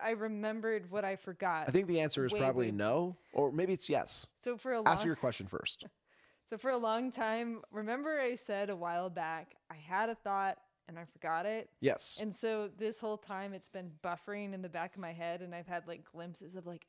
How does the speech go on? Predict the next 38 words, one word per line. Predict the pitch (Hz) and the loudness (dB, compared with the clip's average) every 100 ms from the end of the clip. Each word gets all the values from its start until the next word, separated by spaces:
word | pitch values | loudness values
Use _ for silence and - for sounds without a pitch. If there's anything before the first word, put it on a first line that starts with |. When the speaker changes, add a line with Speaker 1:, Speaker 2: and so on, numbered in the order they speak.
| 277 | -8
Speaker 1:
"Oh | 311 | -6
yeah, | 311 294 277 226 | -4 -4 -4 -6
that's | 220 220 | -6 -6
what | 226 | -6
I | 208 | -6
was | 190 185 | -6 -8
saying." | 202 170 170 | -10 -10 -10
So | 196 180 - | -6 -6 -4
I | 185 170 160 - | -6 -8 -18 -6
did | 226 214 | -4 -4
remember | 220 220 214 185 | -6 -4 -6 -6
it. | 135 - _ | -12 -14 _
Speaker 2:
Okay, | 117 131 - _ _ | 0 0 -2 _ _
go. | 143 101 - | 2 2 -2
Speaker 1:
Okay. | 180 196 127 160 _ _ _ _ _ _ - | -6 -4 -4 -12 _ _ _ _ _ _ -10
Democracy. | 202 196 190 - 160 - - - _ _ _ _ _ _ | -4 -2 -4 -10 -18 -18 -20 -20 _ _ _ _ _ _
When | 196 | -8
we're | 202 | -6
talking | 196 214 220 233 | -2 -2 -2 -4
about | 220 226 | -2 -2
city | 220 233 220 | -2 -8 -8
council, | - 196 180 - | -6 -8 -8 -14
we're | 131 | -16
talking | 165 170 175 | -12 -12 -10
about | 175 - | -14 -14
state | - 190 185 | -12 -10 -8
legislatures. | 190 170 160 - - - 90 180 - _ _ _ _ _ _ | -10 -10 -14 -16 -16 -16 -18 -18 -20 _ _ _ _ _ _
Wouldn't | 190 190 208 | -14 -12 -12
people | 226 214 | -12 -10
say, | 202 - 180 196 | -12 -8 -8 -10
"Can't | - 208 233 - | -12 -10 -10 -12
council | - 190 214 - 220 | -10 -8 -8 -8 -8
determine | 196 - 196 196 208 | -8 -12 -10 -8 -10
how | 190 196 | -6 -6
the | 185 | -6
money | 185 160 202 | -10 -10 -8
is | 196 - | -8 -8
spent?" | - - 170 262 - - | -12 -8 -6 -6 -8 -14